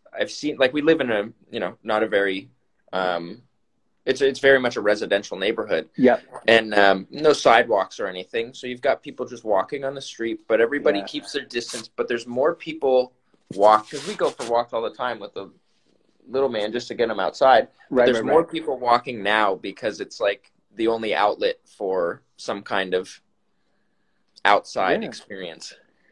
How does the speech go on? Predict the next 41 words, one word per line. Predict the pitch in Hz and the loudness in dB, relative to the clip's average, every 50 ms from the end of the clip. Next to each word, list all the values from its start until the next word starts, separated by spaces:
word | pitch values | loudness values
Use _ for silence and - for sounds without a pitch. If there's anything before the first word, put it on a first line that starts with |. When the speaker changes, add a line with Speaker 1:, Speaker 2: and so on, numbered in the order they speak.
| _ _ _ _ | _ _ _ _
Speaker 2:
But | - 160 - - _ | -10 -10 -10 -12 _
so | - 160 143 | -6 -4 -2
the, | 143 147 - | -2 -2 -4
and | 135 127 123 | -6 -6 -6
so | - 160 | -4 -4
you | 147 143 143 | -2 0 0
asked | 139 147 143 - | -2 -4 -4 -6
about | 151 147 131 113 - | -6 -6 -6 -6 -8
Palm | 139 131 123 120 | -10 -10 -10 -12
Springs | - - 135 123 110 104 | -14 -18 -18 -14 -12 -10
earlier. | 110 110 110 110 107 104 104 | -8 -8 -8 -6 -8 -8 -8
The | 101 107 | -10 -12
thing | - - 139 135 | -14 -14 -14 -12
to | 123 - | -8 -4
Speaker 1:
Mm-hmm. | 131 131 | -4 -2
Speaker 2:
remember | 135 120 110 107 104 104 101 101 - - | -2 -4 -6 -6 -6 -6 -8 -8 -8 -10
is | 107 101 - | -14 -12 -6
that, | 117 107 104 104 - - _ _ _ _ _ _ _ _ - | -4 -4 -4 -4 -6 -10 _ _ _ _ _ _ _ _ -18
especially | - - 170 160 - - 175 147 135 | -10 -6 -6 -6 -4 -4 -4 -4 -4
in | 127 | -4
the | 127 113 110 | -4 -4 -4
area | 117 117 117 113 | -2 -2 -2 -2
that | 107 101 | -2 -4
we | 98 107 107 | -4 -4 -4
are | 113 127 131 | -2 -4 -4
in, | 139 139 | -6 -6
not | 147 175 214 226 - | -6 -6 -6 -6 -8
so | 233 | -10
much | 214 175 - - | -8 -8 -8 -8
other | 110 113 104 120 123 | -8 -6 -6 -4 -4
areas, | 127 131 131 131 135 127 - | -4 -2 -4 -4 -6 -8 -10
but | 131 98 | -10 -8
the, | 123 110 98 | -6 -6 -6
the | 98 117 - | -6 -8 -6
area | 117 120 123 127 123 113 | -4 -2 -2 -2 -2 -4
that | 113 - | -4 -6
we | 101 110 110 | -6 -4 -4
are | 110 113 | -4 -4
in, | 117 123 123 127 127 - _ _ _ _ _ _ - | -4 -6 -8 -10 -14 -18 _ _ _ _ _ _ -8
it's | 117 120 104 - - | -6 -6 -6 -8 -8
just | - 139 127 120 - | -4 -2 -2 -2 -4